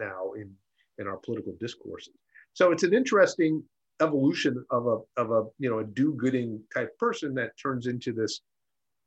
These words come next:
um, into this figure that is, is, uh, the machine of politics turned him into. And, um, I, and it's dated because now it's, you know,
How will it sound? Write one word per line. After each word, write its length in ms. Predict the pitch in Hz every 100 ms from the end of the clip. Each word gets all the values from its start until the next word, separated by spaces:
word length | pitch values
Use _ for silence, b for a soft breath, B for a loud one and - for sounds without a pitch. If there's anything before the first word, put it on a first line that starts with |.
| _ 117
um, 560 | 107 107 101 98 90 - _ _ _ _ - - _
into 260 | 151 123 151
this 260 | 117 - - _ _ -
figure 380 | 185 127 123 113
that 200 | 113 - -
is, 380 | 123 120 110 -
is, 400 | 139 120 110 113 - _ _
uh, 240 | 113 107 101 -
the 100 | 120
machine 500 | 110 120 - 151 139 127
of 140 | 113
politics 600 | 135 123 117 113 107 - -
turned 260 | - 127 113
him 140 | 107
into. 340 | 113 - 95 - -
And, 280 | 107 101 101 _ _ b _ -
um, 460 | 120 113 107 104 104 b b _ 156
I, 60 | 151 - - _ _ _ 170
and 120 | 196
it's 140 | 202
dated 500 | - 156 156 160 156
because 360 | 135 131 139 127
now 300 | 127 131 131
it's, 200 | 127 -
you 120 | 143
know, 200 | 127 117